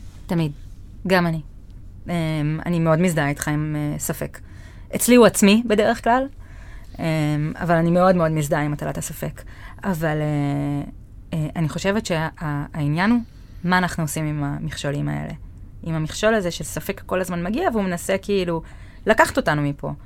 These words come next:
אה, אני חושבת שאם אתה היית נורא נורא נכנע לספק שלך,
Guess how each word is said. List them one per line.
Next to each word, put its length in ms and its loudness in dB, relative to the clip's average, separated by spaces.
אה, 60 -4
אני 140 0
חושבת 280 2
שאם 340 2
אתה 140 0
היית 200 2
נורא 340 2
נורא 240 4
נכנע 380 2
לספק 420 -2
שלך, 280 -2